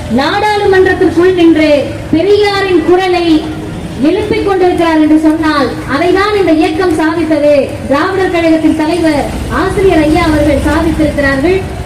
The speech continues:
இந்த பட்ஜெட்டை பொறுத்தவரை எல்லோரும் மாநில அரசை இந்த ஒன்றிய அரசு புறந்தள்ளுகிறது என்று பார்த்த நேரத்தில்தான்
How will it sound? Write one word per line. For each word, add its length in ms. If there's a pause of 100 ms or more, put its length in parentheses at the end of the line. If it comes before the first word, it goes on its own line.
(180)
இந்த 120 (100)
பட்ஜெட்டை 500
பொறுத்தவரை 520 (540)
எல்லோரும் 540 (400)
மாநில 480
அரசை 340 (360)
இந்த 120 (140)
ஒன்றிய 340
அரசு 320
புறந்தள்ளுகிறது 760 (360)
என்று 260
பார்த்த 440
நேரத்தில்தான் 680